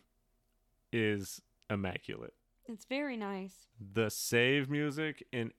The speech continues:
Speaker 1: any Resident Evil game is a highlight. It
Speaker 2: Mm-hmm.
Speaker 1: is memorable. There are quizzes on the internet where people will play a little bit of the music and say,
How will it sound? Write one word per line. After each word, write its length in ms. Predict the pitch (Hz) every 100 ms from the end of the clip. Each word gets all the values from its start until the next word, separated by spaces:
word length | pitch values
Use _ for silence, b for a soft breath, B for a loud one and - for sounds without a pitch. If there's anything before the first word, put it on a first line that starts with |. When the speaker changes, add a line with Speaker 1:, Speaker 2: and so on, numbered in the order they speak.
| -
Speaker 1:
any 300 | 131 139 123
Resident 420 | 107 104 104 104
Evil 240 | 104 101 98
game 440 | 101 98 98 98 -
is 580 | - 104 101 98 92 - _ _ -
a 220 | 107 101
highlight. 680 | - - 98 104 117 135 165 _ _ _
It 280 | 247 120 226
Speaker 2:
Mm-hmm. 100 | 220
Speaker 1:
is 320 | 110 104 92
memorable. 880 | 98 104 117 139 143 135 139 139 135 _ _ _ _ _ -
There 220 | 123 143 139
are 160 | 135
quizzes 640 | - 143 143 120 127 117 110
on 260 | 123 131
the 140 | 127 120
internet 400 | 120 117 113 104
where 100 | 101
people 320 | 127 120 113
will 220 | 107 98 - -
play 560 | 123 123 120 123 131 - _ _ _ _ -
a 40 | 107
little 280 | 113 127
bit 200 | 113 120
of 160 | 113 104
the 80 | 107
music 480 | 107 110 104 104 104
and 120 | 98
say, 300 | 107 104